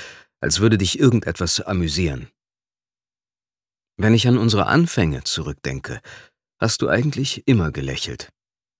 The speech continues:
Damals, als noch nichts geschehen war, was dir dieses Lächeln raubte.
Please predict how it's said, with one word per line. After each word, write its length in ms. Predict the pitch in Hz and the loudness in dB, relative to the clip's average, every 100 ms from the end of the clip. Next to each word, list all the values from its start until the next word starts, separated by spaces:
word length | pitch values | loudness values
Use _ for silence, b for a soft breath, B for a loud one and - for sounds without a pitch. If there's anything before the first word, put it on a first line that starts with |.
| _ _ - | _ _ 0
Damals, 640 | 113 113 82 65 - - _ _ _ _ - | 2 2 2 -2 -6 -6 _ _ _ _ 0
als 280 | 101 - | 0 2
noch 100 | 110 | 2
nichts 300 | 107 131 - | 2 0 -4
geschehen 560 | - 117 - 139 95 80 | -4 -2 2 4 2 0
war, 320 | 78 78 71 _ | -2 -4 -6 _
was 240 | 76 - - | -8 -6 -4
dir 160 | 90 | -4
dieses 400 | 80 90 92 - | -2 0 0 0
Lächeln 400 | 98 90 101 98 | 0 0 2 0
raubte. 560 | 90 82 62 - 57 | 2 -2 -4 -12 -12